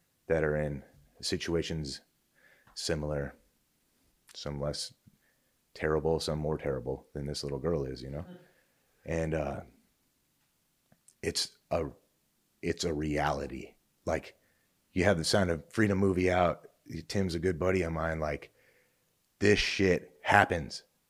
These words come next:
Speaker 1: Like, this isn't La La Land, everything's good. There are kids, there are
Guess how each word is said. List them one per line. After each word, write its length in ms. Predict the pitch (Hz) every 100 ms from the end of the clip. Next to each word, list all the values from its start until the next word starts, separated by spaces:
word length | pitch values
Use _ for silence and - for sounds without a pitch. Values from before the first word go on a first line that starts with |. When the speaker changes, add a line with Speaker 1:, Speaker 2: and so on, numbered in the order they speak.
| _ -
Speaker 1:
Like, 300 | 87 82 - _ _ _ _ _ _ _
this 180 | 101 101
isn't 360 | 120 120 110 - - -
La 220 | 87 110 113
La 160 | 104
Land, 300 | 98 101 98
everything's 420 | 98 98 98 82
good. 400 | 80 95 98 80
There 220 | 76 110 113
are 200 | 87 - - _
kids, 400 | - 117 117 98
there 200 | 95 95
are 260 | 82 73